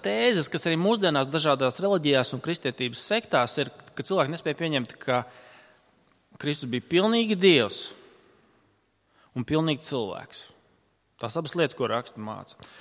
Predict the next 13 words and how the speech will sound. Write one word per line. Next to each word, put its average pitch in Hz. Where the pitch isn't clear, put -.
Un 135
šu-, 202
šis -
te 156
apgalvojums, 165
ka 156
viņš 147
piedzima 160
no 147
jauna 165
uz -
Marijas, 175
viņš, 120